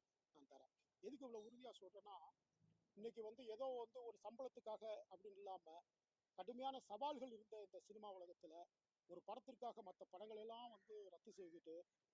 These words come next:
அவங்க வந்து, "இந்த படம் நான் நடிக்கிறேன் சார், இதன் மூலமா வரக்கூடிய நல்ல படங்கள் எனக்கு வரட்டும்," அப்படின்னு சொல்லி அவங்க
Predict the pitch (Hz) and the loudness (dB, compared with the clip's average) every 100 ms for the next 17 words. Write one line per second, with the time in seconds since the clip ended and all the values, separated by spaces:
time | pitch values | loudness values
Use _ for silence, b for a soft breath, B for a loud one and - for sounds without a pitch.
0 | - 180 185 196 226 220 190 196 196 240 | -6 -4 -4 -4 -6 -6 -6 -4 -2 -4
1 | 226 196 190 214 190 - 185 165 170 170 | -4 -8 -8 -8 -8 -6 -6 -6 -8 -6
2 | 214 226 226 202 190 208 185 180 185 _ | -6 -4 -4 -4 -6 -10 -6 -6 -6 _
3 | _ - 160 262 214 214 208 202 175 165 | _ -14 -8 -4 -2 -2 -2 -6 -8 -8
4 | 180 - 175 156 _ - 156 175 180 185 | -8 -6 -8 -8 _ -20 -20 -14 -10 -6
5 | 190 170 | -6 -8